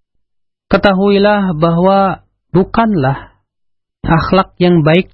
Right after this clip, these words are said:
terhadap seorang wanita sebatas mencegah ya, ada, apa namanya, gangguan terhadap istri. Ya. Artinya,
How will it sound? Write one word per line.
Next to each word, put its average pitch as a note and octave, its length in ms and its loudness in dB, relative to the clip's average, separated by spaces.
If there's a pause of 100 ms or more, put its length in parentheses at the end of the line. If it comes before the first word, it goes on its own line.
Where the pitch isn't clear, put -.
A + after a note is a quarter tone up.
terhadap D3 400 -2 (520)
seorang C#3+ 480 -2
wanita C#3+ 640 0 (720)
sebatas C#3 720 -2
mencegah D3 720 -2 (880)
ya, A#2 400 -4 (180)
ada, C3+ 520 -2 (440)
apa A#2+ 240 -2
namanya, A#2+ 680 0 (120)
gangguan B2+ 720 0 (520)
terhadap A#2+ 380 -2
istri. C3+ 500 -4 (1700)
Ya. G2+ 320 -2 (460)
Artinya, D3 580 0